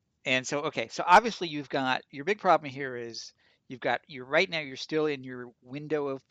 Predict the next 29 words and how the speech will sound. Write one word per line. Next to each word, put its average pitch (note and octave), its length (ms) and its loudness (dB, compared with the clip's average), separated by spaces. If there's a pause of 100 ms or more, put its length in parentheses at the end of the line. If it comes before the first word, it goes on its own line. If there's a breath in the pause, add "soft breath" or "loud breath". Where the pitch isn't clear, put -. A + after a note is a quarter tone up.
(120)
time A#2+ 380 -8
where A2+ 120 -14
you A#2+ 140 -18
have A2 240 -16
Trout - 680 -2 (380)
is B2 220 -14
more C3+ 160 -10
or C3+ 40 -4
less B2+ 180 -4
still B2+ 260 -6
at A#2 120 -4
his A#2+ 120 -14
peak, G#2+ 300 -18
although G#2+ 140 -14
he G#2+ 60 -18
was A2 120 -20
injured, G#2 240 -20 (340 soft breath)
but A2+ 180 -14
let's A#2 220 -12
assume B2+ 260 -14
he's A#2 120 -16
fine. G#2 220 -18 (480 soft breath)
Trout D3+ 260 4
at E3 80 -6
his F3 140 -8
peak, A#2+ 360 -10 (680 soft breath)
Ohtani C3 500 -2
at, - 140 -16
uh, - 120 -14